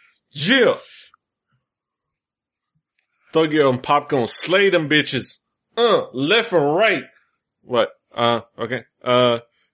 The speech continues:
but anyways, uh, <laughs> Cramp and, and, and, but legitimately, this is pretty exciting that Cramp Pop is gonna get a, a little bit of exposure. Uh, the,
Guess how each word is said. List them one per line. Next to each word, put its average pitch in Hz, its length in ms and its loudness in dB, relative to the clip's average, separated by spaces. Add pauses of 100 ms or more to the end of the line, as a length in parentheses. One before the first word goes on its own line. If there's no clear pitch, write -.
(140)
but 131 260 0
anyways, 160 480 2 (260)
uh, 135 260 2 (440)
<laughs> - 1040 -4
Cramp 190 400 0
and, 175 220 2
and, 170 380 0
and, 151 300 -4
but 160 260 0
legitimately, 190 720 2
this 165 220 -4
is 170 80 -4
pretty 160 240 0
exciting 123 540 0
that 113 240 2
Cramp 120 300 0
Pop 117 220 0
is 107 140 -8
gonna 110 420 0
get 110 240 2
a, 104 320 0
a - 20 -4
little 117 260 0
bit 139 140 2
of 127 100 -2
exposure. 107 840 -2 (260)
Uh, 101 440 4
the, 151 420 -4